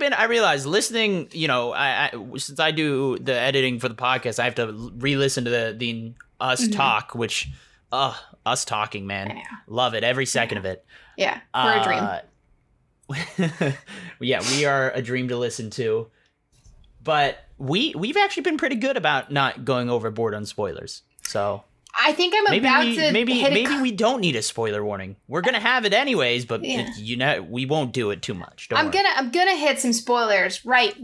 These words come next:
Speaker 2: right here and now, though. But fortunately, this movie doesn't really, um, it's okay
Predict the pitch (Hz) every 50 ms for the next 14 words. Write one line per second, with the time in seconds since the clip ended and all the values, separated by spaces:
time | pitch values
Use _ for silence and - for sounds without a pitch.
0 | 226 226 277 285 269 262 262 - - 277 247 226 202 196 185 - - - - 202
1 | - - - - - - 214 - - - - - - - - - 233 220 - 339
2 | 359 359 359 - 302 285 269 - 220 233 226 214 214 208 202 185 - 208 202 208
3 | 220 320 330 302 - - 277 269 254 262 277 269 240 285 285 277 277 269 226 277
4 | 269 240 277 269 254 247 - - - - - - - - - - - - _ _
5 | _ _ 240 247 247 247 240 247 254 247 247 240 233 233 220 220 214 214 214 208
6 | 208 208 202 202 202 - _ _ - - - _ _ - - - _ _ _ _
7 | _ _ _ _ _ _ - 233 220 277 285 285 - - 339 320 285 240 226 226
8 | 220 214